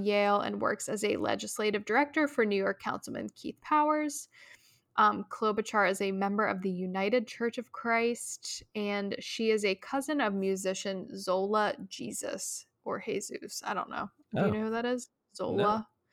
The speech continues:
Speaker 2: Zo-, from Grey's Anatomy.
Speaker 1: Yeah, <laughs> Zola's Anatomy. Um, Klobuchar has written two books. She published a book called Uncovering the Dome, which is a case study of the ten-year political struggle to build the Herbert H.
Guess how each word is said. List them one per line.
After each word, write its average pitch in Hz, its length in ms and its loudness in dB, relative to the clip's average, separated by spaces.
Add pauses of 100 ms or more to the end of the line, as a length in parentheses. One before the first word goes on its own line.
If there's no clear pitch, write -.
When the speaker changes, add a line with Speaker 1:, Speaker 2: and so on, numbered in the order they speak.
(160)
Speaker 2:
Zo-, 113 320 6
from 113 300 6
Grey's 104 260 8
Anatomy. 98 520 4 (680)
Speaker 1:
Yeah, 214 340 4 (240)
<laughs> 233 200 -2
Zola's 202 380 4
Anatomy. 208 540 0 (920)
Um, 208 440 10 (420)
Klobuchar 233 500 4
has 202 200 0
written 185 360 0
two 202 380 -2
books. 254 580 2
She 202 380 -2
published 202 480 0
a 202 40 -6
book 202 160 -2
called 190 280 4
Uncovering 190 720 -2
the - 80 -4
Dome, 254 680 2
which - 240 -4
is 185 240 -2
a 185 140 -2
case - 380 2
study 202 520 2
of 196 200 0
the - 140 0
ten-year 208 880 0
political 190 460 -2
struggle 202 360 -2
to - 100 -4
build 190 380 0
the 190 80 -4
Herbert 226 480 2
H. 208 320 -2